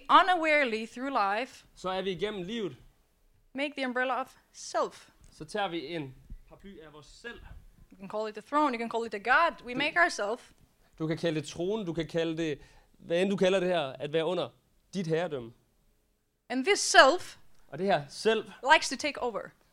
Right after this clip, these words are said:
Speaker 2: det vil egentlig tage over.
Speaker 1: Likes to take over a lot.
Speaker 2: Det kan godt lide at tage over.
Speaker 1: It's so loud.
Speaker 2: Det er så højt.
Speaker 1: And you know it so well.
Speaker 2: Du kender det så godt.
Speaker 1: And it knows you so good.
Speaker 2: Og, øh, det kender dig så godt.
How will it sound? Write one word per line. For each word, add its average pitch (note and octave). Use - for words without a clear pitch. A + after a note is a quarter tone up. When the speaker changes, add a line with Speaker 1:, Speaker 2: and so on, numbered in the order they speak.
Speaker 2:
det F3
vil F#3
egentlig F3
tage F3
over. A3+
Speaker 1:
Likes B3
to B3
take A#3+
over G#3+
a F#3
lot. F#3
Speaker 2:
Det D#3
kan E3
godt G3+
lide F#3
at F3
tage E3
over. G#3
Speaker 1:
It's -
so -
loud. A#3+
Speaker 2:
Det E3+
er F#3
så G#3+
højt. G#3+
Speaker 1:
And A#3
you B3
know C#4
it C4+
so C#4+
well. A#3
Speaker 2:
Du E3+
kender A3
det G#3+
så A3
godt. G#3
Speaker 1:
And B3
it B3
knows C#4+
you D#4+
so D#4+
good. B3+
Speaker 2:
Og, D#3+
øh, D3
det E3
kender F#3+
dig F#3+
så G#3
godt. F3